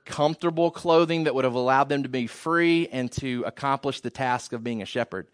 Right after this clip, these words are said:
This is kinda tied to the bad report. It seems as though as Joseph comes back and kinda shows himself and distinguishes himself as a better manager of the flocks than the brothers, Jacob's response is to continue to show love and favoritism to him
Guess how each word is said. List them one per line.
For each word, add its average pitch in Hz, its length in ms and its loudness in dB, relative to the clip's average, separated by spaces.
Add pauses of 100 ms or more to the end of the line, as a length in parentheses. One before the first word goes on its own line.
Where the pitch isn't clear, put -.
(1200)
This 170 160 0
is 202 100 -2
kinda 190 260 4
tied 175 420 4
to 180 100 4
the 151 160 8
bad 143 320 2
report. 139 400 2
It 110 80 -4
seems 185 360 4
as 147 120 -2
though 147 260 10
as 123 200 4
Joseph 160 380 6
comes 160 280 2
back 156 320 6
and 139 140 -2
kinda 143 260 0
shows 175 380 6
himself 165 420 6
and 151 80 0
distinguishes 143 560 0
himself 135 400 2
as 123 140 -2
a 117 60 -2
better 135 300 4
manager 139 640 2
of 127 80 0
the 117 80 -4
flocks 135 400 2
than 123 160 -4
the 110 80 -2
brothers, 135 460 4 (420)
Jacob's 143 500 4
response 151 560 4
is 139 120 -4
to 131 140 -6
continue 160 420 -4
to 156 80 -4
show 135 240 0
love 113 260 0
and 113 120 -4
favoritism 110 560 -4
to 107 100 -6
him 113 260 -4